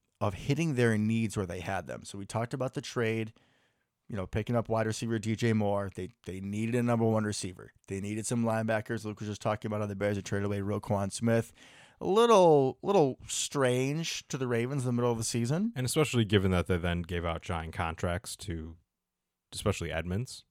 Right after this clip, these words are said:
Speaker 2: when they wouldn't pay Roquan.
Speaker 1: To
Speaker 2: I know
Speaker 1: lesser talent.
Speaker 2: they, like, re-, structured it so it's all backloaded and stuff, so he's cheap this year, or front-loaded, I believe. So he's expensive this year, cheap in the future, which is actually pretty smart by them.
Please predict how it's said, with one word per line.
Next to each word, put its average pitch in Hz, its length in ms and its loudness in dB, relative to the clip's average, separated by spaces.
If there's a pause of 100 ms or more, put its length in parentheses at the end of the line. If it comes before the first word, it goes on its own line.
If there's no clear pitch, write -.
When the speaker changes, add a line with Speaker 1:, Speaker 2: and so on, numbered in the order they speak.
Speaker 2:
when 90 120 -4
they 87 60 2
wouldn't 87 240 -2
pay 87 120 0
Roquan. 87 420 0
Speaker 1:
To 117 100 -2
Speaker 2:
I 107 100 2
know 123 60 8
Speaker 1:
lesser 123 160 4
talent. 107 500 -2
Speaker 2:
they, 110 140 6
like, 101 260 2 (280)
re-, 101 160 -8 (100)
structured 101 540 0
it 101 200 0
so 95 120 -6
it's 85 100 -6
all 85 160 -2
backloaded 90 640 -2
and 104 120 -2
stuff, 104 300 -2
so 82 200 -4 (140)
he's - 260 -10
cheap - 340 -8
this 87 200 -8
year, 98 280 -4
or 92 200 -2
front-loaded, 85 480 0
I 76 100 -6
believe. 76 220 -12
So 82 120 -10
he's 85 240 -12 (100)
expensive 156 480 0
this 90 180 -4
year, 90 240 -2
cheap - 280 -6
in 92 60 -2
the 85 60 -6
future, 95 360 -4
which 92 160 -8
is 85 60 -8
actually 82 260 -10
pretty 78 180 -12
smart 82 240 -8
by 85 140 -4
them. 92 180 0